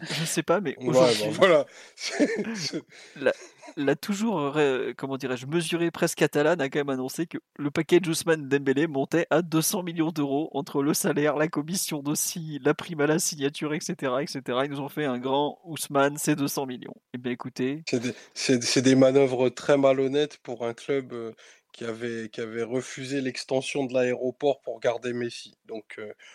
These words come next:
Speaker 2: Ousmane, on est de tout cœur avec toi.
Speaker 1: Lâche rien.
Speaker 2: Transfermarkt dit que tu mérites ce salaire, gagne-le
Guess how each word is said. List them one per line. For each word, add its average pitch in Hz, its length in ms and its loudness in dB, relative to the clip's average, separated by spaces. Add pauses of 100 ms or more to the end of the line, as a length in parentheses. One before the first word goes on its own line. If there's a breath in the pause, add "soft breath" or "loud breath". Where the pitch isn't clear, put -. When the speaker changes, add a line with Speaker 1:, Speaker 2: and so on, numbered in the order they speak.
(180 soft breath)
Speaker 2:
Ousmane, 147 320 4
on 139 100 8
est 131 80 6
de 123 60 -10
tout - 160 -10
cœur 127 260 4
avec 127 220 2
toi. 147 400 -2 (100)
Speaker 1:
Lâche 147 240 0
rien. 143 240 2
Speaker 2:
Transfermarkt 127 400 -4 (640 soft breath)
dit 151 140 -8
que - 80 -18
tu - 160 -6
mérites 135 340 -2
ce - 160 -8
salaire, 131 460 -2 (420)
gagne-le 135 760 -4